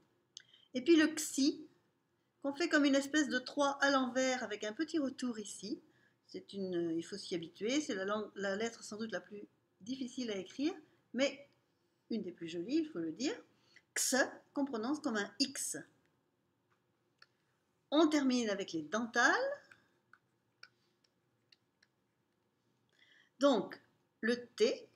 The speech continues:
qu'on appelle to, c'est la même chose que notre T à nous. Le delta,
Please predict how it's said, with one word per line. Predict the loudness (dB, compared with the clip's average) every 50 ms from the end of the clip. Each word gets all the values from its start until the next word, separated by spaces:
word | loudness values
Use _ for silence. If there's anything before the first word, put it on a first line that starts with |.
| _ _ _ _ _ _ _ _
qu'on | -6 -4 -4
appelle | -2 -2 0 -2 -2 -2 -6 -10 _
to, | 0 2 2 2 2 -2 -6 -16 _ _ _ _ _ _ _ _ _ _ _ _ _
c'est | -20 -10 -4 -2 -2 -2 -2 -4 -6
la | -6 -4
même | -2 -2 -2
chose | 0 0 -2 -2
que | -2 -2
notre | 0 -2 -2 -4 -6 -10
T | -8 -6 -6 -6 -6 -6 -10 _ -8
à | -6 -6
nous. | -6 -6 -8 -12 _ _ _ _ _ _ _ _ _ _ _ _ _ _ _ _ _ _ _ _ _ -10
Le | -8 -8 -2
delta, | 2 4 4 4 4 2 2 4 4 2 2 -2